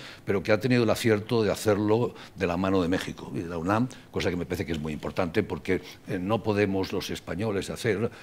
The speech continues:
creo, una política autónoma de lengua española en Estados Unidos sin contar con ese país. A mí me parece que es fundamental, ¿no? ¿Qué habría que hacer en Estados Unidos? Yo creo que hay que hacer tres cosas. Una, desde luego,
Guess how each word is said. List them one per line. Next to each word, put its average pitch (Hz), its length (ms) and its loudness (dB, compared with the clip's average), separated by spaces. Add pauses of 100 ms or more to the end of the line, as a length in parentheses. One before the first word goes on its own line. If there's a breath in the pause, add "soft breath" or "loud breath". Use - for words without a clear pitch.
(160 loud breath)
creo, 98 300 2
una 90 360 -4
política 90 520 -4
autónoma 92 760 -2 (240 loud breath)
de 85 140 -2
lengua 92 260 2
española 92 640 0
en 120 120 -4
Estados 90 380 -4
Unidos 92 360 -2
sin 90 120 -4
contar 80 280 -4
con 82 140 -4
ese 78 140 -6
país. 73 300 -8
A - 40 -14
mí - 60 -12
me - 60 -8
parece 73 200 -8
que 82 60 -6
es 76 60 -6
fundamental, 71 580 -10
¿no? - 60 -18 (360 loud breath)
¿Qué 151 80 2
habría 151 200 6
que 135 80 2
hacer 123 180 2
en 110 80 -2
Estados 107 380 -2
Unidos? 113 280 4
Yo 147 120 0
creo 160 120 4
que 117 60 2
hay 120 100 6
que 110 80 -4
hacer 95 220 0
tres 95 180 -4
cosas. 117 320 0
Una, 104 200 -2
desde 90 200 -2
luego, 113 220 2